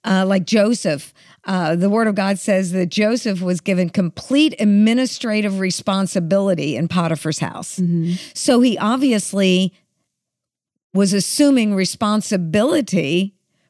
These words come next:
Speaker 1: prior to that.
Speaker 2: Yeah.
Speaker 1: So much so that Potiphar says, "I'm giving this slave complete administrative
Speaker 2: Yeah.
Speaker 1: responsibility to my house."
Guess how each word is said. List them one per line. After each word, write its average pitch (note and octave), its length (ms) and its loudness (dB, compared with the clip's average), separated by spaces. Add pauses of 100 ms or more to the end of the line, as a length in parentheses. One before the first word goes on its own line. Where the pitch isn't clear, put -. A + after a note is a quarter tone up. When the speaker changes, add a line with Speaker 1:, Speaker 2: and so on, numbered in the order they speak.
(120)
Speaker 1:
prior D#4 420 0
to G3 180 -2
that. C#3+ 260 -8
Speaker 2:
Yeah. D#3+ 160 -8 (160)
Speaker 1:
So D4+ 400 -2
much B3 260 0
so B3+ 520 2
that F3+ 240 -4
Potiphar B3+ 480 -4
says, F3+ 320 0 (320)
"I'm D4 240 2
giving B3 340 2
this F#3 460 0
slave B3 800 0
complete C4+ 840 0
administrative A#3 840 2
Speaker 2:
Yeah. F3+ 80 -2
Speaker 1:
responsibility G3 880 2
to F3 80 0
my E3 200 0
house." F3+ 360 0